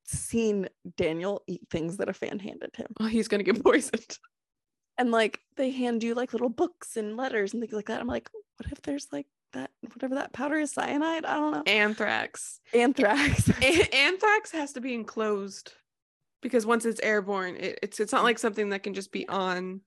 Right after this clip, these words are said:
Speaker 1: So what if it's in an envelope and then
Speaker 2: Oh,
Speaker 1: they
Speaker 2: and
Speaker 1: open
Speaker 2: they
Speaker 1: it and
Speaker 2: open
Speaker 1: it's
Speaker 2: the envelope.
Speaker 1: Yeah.
Speaker 2: Yeah. Yeah.
Speaker 1: I have, I think about this at least, like,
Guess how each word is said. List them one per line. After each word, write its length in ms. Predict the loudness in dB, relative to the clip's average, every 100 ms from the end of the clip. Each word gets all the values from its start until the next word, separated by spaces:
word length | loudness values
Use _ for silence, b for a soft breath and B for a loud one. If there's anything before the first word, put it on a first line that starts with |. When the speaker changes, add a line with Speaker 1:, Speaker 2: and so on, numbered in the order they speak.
| -10
Speaker 1:
So 140 | -6
what 120 | -4
if 80 | -2
it's 160 | -2 -2
in 100 | -4
an 140 | -6 -2
envelope 580 | -2 2 0 0 -4 -4
and 140 | -2
then 80 | 4
Speaker 2:
Oh, 120 | 4 6
Speaker 1:
they 60 |
Speaker 2:
and 80 | 4
Speaker 1:
open 80 | 4
Speaker 2:
they 80 | 4
Speaker 1:
it 60 | 6
and 20 |
Speaker 2:
open 260 | 4 6
Speaker 1:
it's 80 | 2
Speaker 2:
the 100 | 2
envelope. 320 | -2 0 2 2
Speaker 1:
Yeah. 60 | 2
Speaker 2:
Yeah. 240 | 0 -2 -10 _ _ _ _ _ _ _ _ _ _
Yeah. 200 | 0 4
Speaker 1:
I 40 | 6
have, 160 | 6 2 -14 _ 0
I 80 | 2
think 260 | 4 4 4
about 220 | 2 4
this 360 | 2 0 -4 -10 _ _ _ _ -20 -12 -4 0
at 160 | 2
least, 240 | 2 0 0
like, 180 | -2 -2